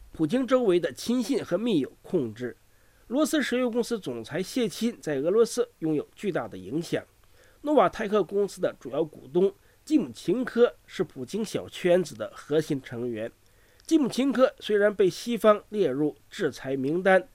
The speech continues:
但他与谢钦一样，经常陪普京访华。他还是俄中两国工商界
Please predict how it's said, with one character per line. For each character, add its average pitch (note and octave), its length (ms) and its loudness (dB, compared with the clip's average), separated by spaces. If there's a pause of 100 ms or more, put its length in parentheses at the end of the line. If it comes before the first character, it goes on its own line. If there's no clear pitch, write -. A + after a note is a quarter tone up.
(320)
但 C#4+ 140 4
他 B3+ 160 6
与 G#3+ 120 2
谢 B3+ 240 -2
钦 A#3+ 180 -4
一 G#3 160 -4
样， A3+ 260 8 (200)
经 A#3 240 -2
常 D#3 240 -4 (320)
陪 D#3 140 0
普 B2 320 -10
京 F#3+ 260 -4
访 - 240 -12 (100)
华。 G#2+ 360 -10 (420)
他 B3 120 -6
还 C4+ 180 8
是 B3 120 2
俄 G3+ 220 4
中 B3+ 220 2
两 A2 260 0
国 D3+ 160 0
工 A3 220 -6
商 A#3+ 220 0
界 A#3 260 -4